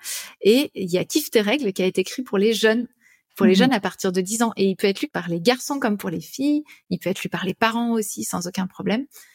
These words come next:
Speaker 1: Et donc, les deux sont, euh, aux éditions Larousse, donc Kiffe ton cycle pour les femmes et Kiffe tes règles pour les jeunes.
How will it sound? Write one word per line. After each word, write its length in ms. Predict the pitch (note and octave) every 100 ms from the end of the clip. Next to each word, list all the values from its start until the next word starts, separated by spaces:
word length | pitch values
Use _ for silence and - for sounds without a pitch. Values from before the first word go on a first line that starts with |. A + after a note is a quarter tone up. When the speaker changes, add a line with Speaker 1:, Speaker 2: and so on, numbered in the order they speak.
| _ _
Speaker 1:
Et 120 | G3
donc, 200 | A3 B3
les 120 | G#3
deux 180 | F#3 D4
sont, 360 | - B3 A3+ G#3+
euh, 280 | F#3+ F3 -
aux 100 | G3
éditions 440 | F#3+ G3 - - G#3+
Larousse, 380 | F#3+ F#3 D4
donc 200 | - F3+
Kiffe 280 | - - -
ton 140 | - G3+
cycle 340 | - B3+ -
pour 120 | - F3
les 100 | E3+
femmes 200 | A3 A#3
et 60 |
Kiffe 240 | G3 - - -
tes 120 | F3+
règles 340 | E3+ A3 A3
pour 160 | G3 G3
les 120 | E3
jeunes. 260 | D#3+ F#3 C4+